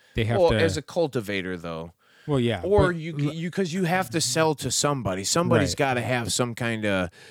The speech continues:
Speaker 2: you know, uh, uh, in the dispensaries, whatever, right? But that's funny too, is that, like, of the, of the people we got, one, two, three, four, five, six, seven,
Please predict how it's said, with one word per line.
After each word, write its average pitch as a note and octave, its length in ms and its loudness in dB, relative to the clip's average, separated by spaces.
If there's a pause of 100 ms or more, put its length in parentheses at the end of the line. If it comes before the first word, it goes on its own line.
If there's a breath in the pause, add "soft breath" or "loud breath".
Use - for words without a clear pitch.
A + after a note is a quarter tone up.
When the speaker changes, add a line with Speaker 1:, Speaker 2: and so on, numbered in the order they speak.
(220 loud breath)
Speaker 2:
you A#2+ 180 2
know, F#2 300 0
uh, F2 400 0
uh, D#2+ 260 -2 (580)
in B2 140 0
the A#2+ 80 2
dispensaries, G#2+ 800 -2
whatever, F2+ 360 -4
right? G#2+ 260 -2 (300 loud breath)
But F3+ 120 -4
that's F#3 260 -2 (140)
funny F#3 260 0
too, G#3+ 220 0
is F#3+ 140 2
that, D3+ 140 -2
like, C#3 280 0 (640)
of F#3 260 0
the, E3 300 4
of F3 220 2
the E3 80 2
people G3+ 340 0
we D3 120 4
got, B2+ 200 0
one, D#3 380 -2
two, F3+ 300 -2
three, C#3+ 320 -2
four, C#3+ 320 -2
five, A#2+ 360 -6
six, - 300 -6
seven, - 240 -12